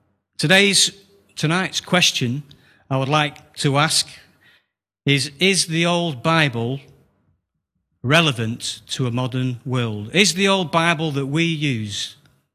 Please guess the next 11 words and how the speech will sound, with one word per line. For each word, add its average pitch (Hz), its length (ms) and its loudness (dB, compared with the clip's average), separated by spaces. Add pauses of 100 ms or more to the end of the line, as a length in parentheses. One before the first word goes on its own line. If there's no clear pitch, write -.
(200)
the 135 120 2
authorized 175 580 2
version, 110 480 -4 (1200)
the 127 80 -2
four 180 320 0
hundred-year-old 151 840 -2
Bible, 107 380 -4
the 107 140 -6
King 170 340 0
James 151 300 0
Bible, 110 480 -8